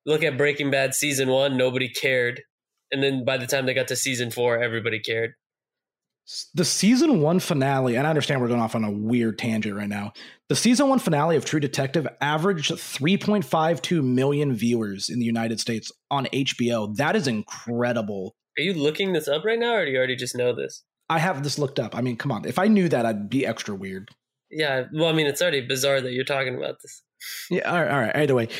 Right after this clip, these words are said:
Speaker 2: in a de-, true, True Detective, I guess, quirky plotline thing, the breaking news from today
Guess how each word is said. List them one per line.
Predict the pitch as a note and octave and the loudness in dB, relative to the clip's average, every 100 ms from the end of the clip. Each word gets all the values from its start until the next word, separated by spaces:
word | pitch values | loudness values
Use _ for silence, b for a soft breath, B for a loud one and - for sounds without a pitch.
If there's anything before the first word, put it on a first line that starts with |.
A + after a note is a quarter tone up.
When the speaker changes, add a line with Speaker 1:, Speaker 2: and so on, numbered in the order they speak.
| B B | B B
Speaker 2:
in | A#3+ | 4
a | B3+ | 6
de-, | A#3 - - | 4 0 -2
true, | - E4 | 2 4
True | - - F4+ | 4 4 4
Detective, | F4 - D4+ D4+ B3+ G#3 D#3+ - - - | 4 2 2 4 4 4 0 -6 -12 -4
I | E3+ | 0
guess, | F#3 D3+ - | 2 2 0
quirky | - - G#3+ A#3 A#3 A3 G#3 F#3+ D#3+ - - | -4 -2 0 2 4 6 6 4 0 -6 -6
plotline | - G#3+ C#3+ F3+ E3+ E3+ D#3 D#3 C3+ _ _ _ _ - | 0 2 2 2 2 2 0 -2 -4 _ _ _ _ -8
thing, | - A3+ D#3+ C3+ F3 - B B B B B B B B B B _ - | 0 2 4 2 -2 -4 B B B B B B B B B B _ -2
the | |
breaking | F3+ D4+ B3 A3+ | 2 4 4 4
news | D4+ | 4
from | - E3+ | 2 0
today | C#3+ A#2+ B2 D#3+ | 2 2 2 2